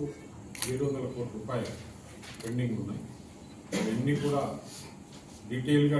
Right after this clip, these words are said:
డిస్కషన్ జరిగి శాంక్షన్ అయినాయి. ఆ శాంక్షన్‌లో కొంత ల్యాండ్ అక్విజిషన్ కానీ,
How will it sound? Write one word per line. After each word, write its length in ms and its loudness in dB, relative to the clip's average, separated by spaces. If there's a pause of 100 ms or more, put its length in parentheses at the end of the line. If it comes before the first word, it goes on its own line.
డిస్కషన్ 460 -4
జరిగి 240 -6 (100)
శాంక్షన్ 420 -2
అయినాయి. 280 -4 (420)
ఆ 120 -6
శాంక్షన్‌లో 540 2 (140)
కొంత 160 -4 (300)
ల్యాండ్ 260 0
అక్విజిషన్ 540 -2
కానీ, 220 -2